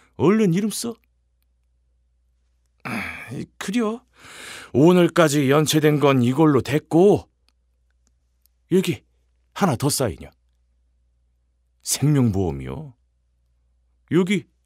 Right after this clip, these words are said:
서명만 하면 돼. 불법이 뭔데? 세상은 나같이 이기는 놈이 합법이고 너처럼 당하는 놈이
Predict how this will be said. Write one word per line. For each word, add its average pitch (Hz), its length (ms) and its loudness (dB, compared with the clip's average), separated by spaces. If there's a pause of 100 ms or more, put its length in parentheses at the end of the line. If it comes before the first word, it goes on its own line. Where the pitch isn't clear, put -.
(240)
서명만 151 560 -2
하면 85 220 -8
돼. - 180 -16 (3500)
불법이 131 520 0
뭔데? 110 600 -4 (1300)
세상은 123 680 0
나같이 117 560 0
이기는 120 360 0
놈이 98 220 -4
합법이고 98 1000 -8 (600)
너처럼 165 520 2
당하는 175 460 2
놈이 160 380 0